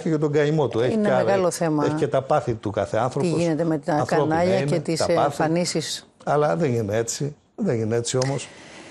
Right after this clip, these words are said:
Speaker 2: Να σε ευχαριστήσω πάρα πολύ για τη συζήτηση που είχαμε,
Speaker 1: Εγώ
Speaker 2: αφού
Speaker 1: σας
Speaker 2: όλης της
Speaker 1: ευχαριστώ.
Speaker 2: ύλης. Και
Speaker 1: Εγώ
Speaker 2: σήμερα
Speaker 1: σας
Speaker 2: έχουμε
Speaker 1: ευχαριστώ.
Speaker 2: την συζήτηση του προϋπολογισμού. Μέχρι εδώ, μέχρι τις δώδεκα, μέχρι και την ψήφιση του προϋπολογισμού για το δύο χιλιάδες δεκαεννέα. Να σε ευχαριστήσω, κύριε Πετρόπουλε.
Speaker 1: Να
Speaker 2: Καλή
Speaker 1: είστε
Speaker 2: σας
Speaker 1: καλά.
Speaker 2: συνέχεια.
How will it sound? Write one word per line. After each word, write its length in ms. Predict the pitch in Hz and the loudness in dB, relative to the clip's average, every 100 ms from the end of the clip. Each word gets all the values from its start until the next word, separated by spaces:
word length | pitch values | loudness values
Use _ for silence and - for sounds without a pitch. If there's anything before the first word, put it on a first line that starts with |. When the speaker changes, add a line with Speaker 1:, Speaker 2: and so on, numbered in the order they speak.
| - - | -8 -2
Speaker 2:
Να 60 | 185 | 0
σε 100 | 170 | 2
ευχαριστήσω 380 | 175 165 196 | 0 0 0
πάρα 160 | 202 196 | 2 2
πολύ 180 | 165 160 | 2 2
για 120 | 165 | 0
τη 60 | 139 | -2
συζήτηση 260 | 147 147 | -4 -2
που 100 | 156 | 0
είχαμε, 360 | 151 165 180 202 | 0 2 0 2
Speaker 1:
Εγώ 120 | 190 | 2
Speaker 2:
αφού 100 | 170 | 2
Speaker 1:
σας 100 | 175 | 2
Speaker 2:
όλης 140 | 165 139 | 2 0
της 200 | 143 170 | 0 0
Speaker 1:
ευχαριστώ. 200 | 165 202 | 2 0
Speaker 2:
ύλης. 280 | 180 - - | 0 -4 -2
Και 60 | |
Speaker 1:
Εγώ 80 | 165 | 0
Speaker 2:
σήμερα 220 | 180 170 | 0 0
Speaker 1:
σας 80 | 170 | 0
Speaker 2:
έχουμε 160 | 160 165 | 0 -2
Speaker 1:
ευχαριστώ. 240 | 147 160 156 | 0 0 -2
Speaker 2:
την 100 | 147 | -2
συζήτηση 300 | 165 156 - | -4 -4 -4
του 60 | 165 | 0
προϋπολογισμού. 880 | 160 151 139 139 147 185 220 226 - - | 0 2 0 0 0 0 2 0 -4 -8
Μέχρι 720 | 175 165 - 156 151 147 151 | -2 -2 0 0 2 2 2
εδώ, 340 | 165 151 160 | 0 2 2
μέχρι 240 | 156 165 - | 2 -2 -2
τις 120 | 151 | -2
δώδεκα, 320 | 165 156 160 | 0 0 0
μέχρι 180 | 165 156 | -2 -2
και 60 | 156 | -2
την 140 | 151 | -2
ψήφιση 580 | 139 160 170 - 156 143 | -2 -2 -2 -2 0 0
του 260 | 160 156 156 | 0 0 0
προϋπολογισμού 420 | 170 151 151 156 | 0 0 0 0
για 100 | 156 | 0
το 80 | 151 | 0
δύο 120 | 160 | 0
χιλιάδες 240 | 156 160 151 | 0 0 0
δεκαεννέα. 340 | 147 156 190 | 0 0 0
Να 60 | 185 | 0
σε 100 | 156 | 0
ευχαριστήσω, 420 | 156 147 165 147 | -2 0 -2 0
κύριε 140 | 151 | 0
Πετρόπουλε. 380 | 147 160 170 175 | 0 -2 0 0
Speaker 1:
Να 60 | 156 | 0
Speaker 2:
Καλή 120 | 160 | 0
Speaker 1:
είστε 140 | 175 | 0
Speaker 2:
σας 80 | 170 | 0
Speaker 1:
καλά. 140 | 175 175 | 0 -2
Speaker 2:
συνέχεια. 220 | - | -2